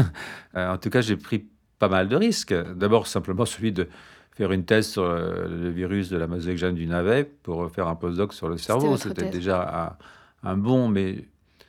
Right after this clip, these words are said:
Speaker 1: un peu inconscient, hein. Non, je pense que le droit à l'erreur devrait être inscrit en lettres d'or, euh, sur tous les panthéons de la science.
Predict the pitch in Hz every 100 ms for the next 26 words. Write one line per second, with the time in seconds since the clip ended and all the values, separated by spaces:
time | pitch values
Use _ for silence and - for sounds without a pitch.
0 | _ _ _ _ 98 - - - 123 -
1 | 120 95 90 110 113 _ _ _ _ _
2 | _ 151 185 196 165 151 131 113 101 98
3 | 98 139 139 113 104 95 117 165 190 131
4 | - 101 95 92 120 123 - 101 - 127
5 | 127 110 95 90 95 110 110 - 90 90
6 | 90 85 135 175 104 90 87 90 92 92
7 | 87 - 82 - 113 101 101 92 98 92
8 | 95 113 220 185 -